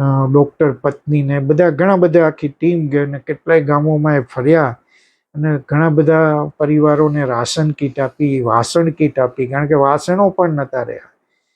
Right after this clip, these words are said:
એ સ્પોર્ટ્સ કીટ આપી શાળાઓમાં કે છોકરાઓ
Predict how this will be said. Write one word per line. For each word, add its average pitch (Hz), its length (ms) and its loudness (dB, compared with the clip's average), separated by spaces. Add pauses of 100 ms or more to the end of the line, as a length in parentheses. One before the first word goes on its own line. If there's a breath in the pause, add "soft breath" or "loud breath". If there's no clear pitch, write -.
(420)
એ 127 40 0
સ્પોર્ટ્સ 185 760 2
કીટ 180 200 -2
આપી 151 280 0
શાળાઓમાં 139 680 -4
કે 131 140 -6
છોકરાઓ 170 760 0